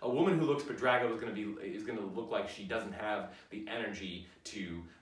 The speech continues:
uh, sustain, you know, uh, uh, the, the, the trajectory to partner. So in the private sphere, there's more burdens, uh, that are, uh,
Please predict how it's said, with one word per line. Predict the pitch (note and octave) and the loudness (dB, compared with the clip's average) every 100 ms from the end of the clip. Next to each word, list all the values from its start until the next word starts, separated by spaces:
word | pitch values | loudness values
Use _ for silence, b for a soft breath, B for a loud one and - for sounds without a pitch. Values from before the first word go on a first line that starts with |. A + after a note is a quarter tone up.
| - | -4
uh, | F#2 - | -2 -2
sustain, | - - - G#2+ G2 G2+ E2+ - _ _ - - | -6 -8 -4 -2 -2 -2 -6 -12 _ _ -20 -12
you | A2 | -8
know, | G#2 F#2+ - | -4 -6 -6
uh, | - | -2
uh, | G#2+ - G#2 - - | 0 0 -2 -4 -6
the, | G#2+ F2+ F#2 | -8 -8 -6
the, | G2 F2+ | -8 -6
the | A2 | -8
trajectory | A2+ G#2+ F#2 G2 E2+ D#2+ B B | -6 -4 -4 -4 -6 -8 B B
to | - | -10
partner. | - - - - B B | -4 -4 -6 -12 B B
So | - F3 - B B B B B - _ - - | 8 8 8 B B B B B -20 _ -20 0
in | A3+ B3+ | 6 10
the | B3 | 8
private | - G3+ F3+ E3 | 12 12 12 8
sphere, | - F3 F3 E3 D#3+ D#3 - - - | 0 2 6 8 8 4 -2 -8 2
there's | C#3+ C3 C#3 | 4 4 2
more | D3+ E3 G3+ G3 | 4 8 8 8
burdens, | D#3 E3+ E3+ D#3+ D#3 D#3 - - - b b - | 8 8 8 6 0 -4 -8 -14 -20 b b -2
uh, | B2+ A#2+ - - G#2+ - A#2+ | 2 4 2 -4 -12 -12 2
that | C3 B2+ | 4 6
are, | B2+ A#2+ A2+ - | 4 4 4 2
uh, | F#2+ G#2+ G#2 | -2 0 0